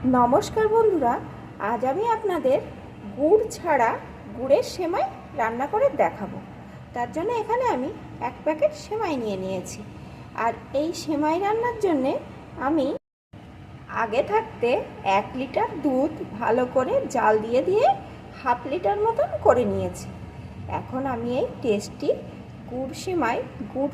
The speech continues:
ছাড়া কিভাবে রান্না করি, আসুন বন্ধুরা, একটা লাইক দিয়ে প্লিজ দেখতে থাকুন। সেমাই রান্না করার জন্য এখানে আমি একটা কড়া বসিয়ে দিয়েছি। কড়াইটা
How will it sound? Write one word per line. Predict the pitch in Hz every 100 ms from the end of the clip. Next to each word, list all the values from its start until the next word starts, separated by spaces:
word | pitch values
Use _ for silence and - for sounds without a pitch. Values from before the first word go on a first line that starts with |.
| -
ছাড়া | 370 269 220 302 -
কিভাবে | 311 330 403 415
রান্না | 370 381 415 381
করি, | 277 - - - - - -
আসুন | 311 403 415 415
বন্ধুরা, | 403 427 523 784 - - - -
একটা | 294 294 240
লাইক | 185 190 220
দিয়ে | 311 640 762 - -
প্লিজ | 262 440 - - - - -
দেখতে | 359 - 208 214
থাকুন। | 196 190 190 - - - - - - - - - - - - _ _ _ - - - -
সেমাই | - 233 226 233 415 - - 233
রান্না | 214 208 226 240
করার | 330 381 370
জন্য | 311 262
এখানে | 247 294 320
আমি | 320 269
একটা | 269 277 -
কড়া | 214 208 247
বসিয়ে | 311 349 330
দিয়েছি। | 370 381 - 262
কড়াইটা | 220 202 214